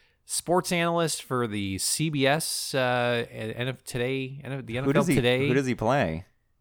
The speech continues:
Speaker 1: Uh, he plays the, uh, rival coach that shows
Speaker 2: Oh, the
Speaker 1: up in, like,
Speaker 2: shitty
Speaker 1: a
Speaker 2: rival coach?
Speaker 1: grand marshal
Speaker 2: Yeah.
Speaker 1: parade.
Speaker 2: All right.
Speaker 1: <laughs> Mark, looking at the trailer, what did you think this movie was gonna be about?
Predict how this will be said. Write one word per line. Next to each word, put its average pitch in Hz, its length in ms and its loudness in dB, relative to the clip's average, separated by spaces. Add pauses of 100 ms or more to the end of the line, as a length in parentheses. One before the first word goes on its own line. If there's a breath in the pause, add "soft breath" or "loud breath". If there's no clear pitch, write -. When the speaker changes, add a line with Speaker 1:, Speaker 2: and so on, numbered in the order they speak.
(280)
Speaker 1:
Uh, 139 340 10
he 160 120 4
plays 175 400 6
the, 143 280 6
uh, 131 60 10
rival 131 460 8
coach 127 520 4
that 110 100 -2
shows 123 300 6
Speaker 2:
Oh, - 20 10
the 113 80 10
Speaker 1:
up 113 140 4
in, 120 140 4
like, 120 120 6
Speaker 2:
shitty 120 40 8
Speaker 1:
a 123 40 10
Speaker 2:
rival 120 260 8
coach? 139 300 8
Speaker 1:
grand 123 280 4
marshal 110 640 4
Speaker 2:
Yeah. 107 200 4
Speaker 1:
parade. 113 500 6
Speaker 2:
All 113 100 2
right. 98 280 4 (140 soft breath)
Speaker 1:
<laughs> - 140 -20
Mark, 247 540 10 (140)
looking 220 400 4
at 226 80 0
the 196 80 -2
trailer, 214 440 6
what 190 140 6
did 196 40 -2
you 202 60 -2
think 208 160 0
this 175 120 2
movie 185 240 6
was 165 100 4
gonna 165 140 0
be 156 100 4
about? 131 580 8